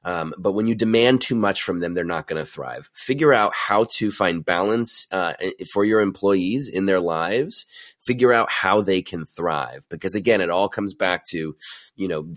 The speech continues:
keeping them, uh, happy, keeping them trained, keeping them, uh, developed, making sure you're investing in them. And if they find that balance, they w-, will want to stick around and they will want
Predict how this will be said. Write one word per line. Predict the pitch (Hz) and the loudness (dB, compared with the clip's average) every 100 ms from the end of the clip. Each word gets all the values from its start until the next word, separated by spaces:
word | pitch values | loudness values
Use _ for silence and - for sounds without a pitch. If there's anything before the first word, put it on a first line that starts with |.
| - | -10
keeping | 117 110 113 98 | -6 -2 0 2
them, | 95 90 85 85 | 2 2 0 -6
uh, | 80 76 | -6 -8
happy, | - - 101 101 127 151 160 | -6 -2 -2 0 -2 -2 -4
keeping | - 101 82 85 82 | -6 -6 -4 -6 -4
them | 85 80 78 - - - _ | -6 -6 -8 -12 -20 -20 _
trained, | - - 117 113 123 147 139 | -4 4 4 4 2 -4 -6
keeping | - 92 90 87 | -6 -4 -4 -2
them, | 82 80 80 - | -4 -6 -10 -6
uh, | 87 80 | -4 -4
developed, | 78 85 85 90 120 131 | -6 -4 -2 0 0 -2
making | 92 85 87 | -8 -6 -6
sure | - - | -6 -4
you're | 85 | -4
investing | 80 78 76 90 - 110 90 | -4 -8 -4 -4 -2 -4 -4
in | 82 78 | -4 -4
them. | 85 92 127 - - - | -4 -4 -6 -12 -20 -20
And | - | -8
if | 90 | -6
they | 98 | -4
find | 92 101 101 98 | -4 -2 0 0
that | 78 78 | -2 -2
balance, | 95 90 78 - | 0 0 -4 -6
they | 90 | -6
w-, | 87 82 | -6 -4
will | 95 101 | 0 0
want | 87 80 - | 0 -4 -6
to | - 78 | -10 -10
stick | - 87 80 | -8 -8 -6
around | 78 71 71 73 - | -4 -6 -10 -14 -12
and | 80 | -10
they | |
will | 78 85 85 | -6 -6 -4
want | 78 67 | -6 -8